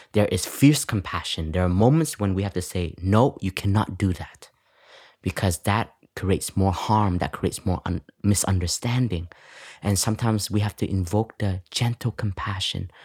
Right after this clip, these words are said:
the mother seed in us to care and to love.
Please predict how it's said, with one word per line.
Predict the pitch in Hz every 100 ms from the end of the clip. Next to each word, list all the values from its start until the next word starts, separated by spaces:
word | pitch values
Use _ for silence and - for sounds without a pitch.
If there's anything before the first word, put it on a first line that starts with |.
| - _
the | 98
mother | 95 95 104 107 107
seed | 92 - - 107 -
in | 95 92
us | 87 -
to | 92
care | - - 98 92
and | 90 90
to | 90
love. | 85 87 92 95